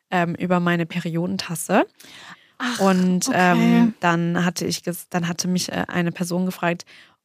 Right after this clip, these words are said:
Speaker 1: ob ich dann nicht, ähm, Schwierigkeiten hab, aufs Klo zu gehen. Und ich dann so, „Hä, nee, also,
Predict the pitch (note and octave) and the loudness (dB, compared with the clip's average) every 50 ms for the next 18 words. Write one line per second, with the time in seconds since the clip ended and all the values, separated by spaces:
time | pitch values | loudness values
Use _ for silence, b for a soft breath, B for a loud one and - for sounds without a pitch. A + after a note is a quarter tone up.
0 | _ _ - F#3+ - - F#3+ F3+ - - F#3 F3+ F3+ F3+ F3 F3+ F3 - - - | _ _ 0 0 2 2 -2 0 4 4 4 4 4 4 2 2 0 -2 -6 -4
1 | - - F3 E3+ E3+ E3+ E3+ E3+ E3+ E3+ D#3+ _ _ _ _ - - - - A3 | 0 0 0 2 2 0 -2 -2 -2 -4 -6 _ _ _ _ -12 -10 -2 4 4
2 | A#3 G#3+ - - G3+ - - F3+ E3+ D3+ E3+ _ _ _ _ _ _ _ - F#3 | 4 4 4 2 0 0 0 2 0 0 -2 _ _ _ _ _ _ _ -4 -2
3 | E3 - - - - - B3+ C4 C4 B3+ - G3 - - E3 E3 D#3 D#3+ E3+ F3+ | -2 -2 -4 -6 2 4 4 4 4 2 -2 -10 -8 -6 -4 -4 -2 -2 -2 -4
4 | - - - - E3+ - - F3 E3+ E3 D#3+ E3 D#3+ D#3+ E3 E3 E3 _ _ _ | -4 -6 -8 -8 -8 -6 -4 -2 -2 -2 -2 -2 -2 -2 -4 -6 -8 _ _ _
5 | _ _ _ _ _ _ _ - - E3 D#3+ D#3+ D#3 D#3 C#3+ _ _ _ - - | _ _ _ _ _ _ _ -20 -18 -14 -12 -10 -10 -10 -12 _ _ _ -12 -10
6 | D#3+ D#3 D3 D3+ E3 A3 C#4 D#4 E4+ E4+ E4+ E4+ E4+ - - F#3 F3 E3 E3 E3 | -8 -4 -2 0 2 4 4 4 4 4 2 2 2 4 4 2 2 2 0 0
7 | E3 D#3+ E3 | 0 0 -2